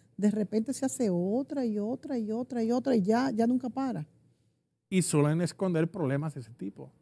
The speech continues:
Speaker 2: de no asumir el paso de la vida,
Speaker 1: Ujú.
Speaker 2: el hecho de que te estás haciendo mayor, y suele haber en ese tipo de personas problemas internos de, de a nivel anímico o de, de cosas no resueltas o de no sentirse satisfecho con la propia vida.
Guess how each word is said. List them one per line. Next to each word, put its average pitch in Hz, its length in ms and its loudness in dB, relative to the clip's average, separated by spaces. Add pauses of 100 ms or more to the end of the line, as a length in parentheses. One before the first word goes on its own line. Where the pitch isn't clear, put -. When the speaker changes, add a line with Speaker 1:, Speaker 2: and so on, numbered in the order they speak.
(380)
Speaker 2:
de 143 80 0
no 131 140 -2
asumir 139 400 0
el 127 80 2
paso 123 340 -8
de 127 80 -4
la 131 160 0
vida, 175 460 0
Speaker 1:
Ujú. 190 560 -6
Speaker 2:
el 131 160 -2
hecho 135 180 -4
de 131 100 0
que 127 100 -4
te 131 100 -8
estás 127 260 -6
haciendo 135 300 -2
mayor, 170 440 4
y 156 80 -2
suele 180 300 2
haber 208 300 4 (360)
en 160 220 2
ese 170 160 2
tipo 214 220 -2
de 214 80 2
personas 208 340 0
problemas 156 480 0
internos 170 460 2
de, 139 240 -2 (340)
de 147 80 2
a 139 40 4
nivel 143 240 6
anímico 185 580 4
o 160 560 6
de, 139 320 6
de 135 160 0
cosas 151 220 0
no 151 100 6
resueltas 175 840 4
o 156 160 4
de 156 100 6
no 175 120 4
sentirse 180 440 -2
satisfecho 156 640 -2
con 143 120 -6
la 139 80 -2
propia 143 340 -2
vida. 170 280 -2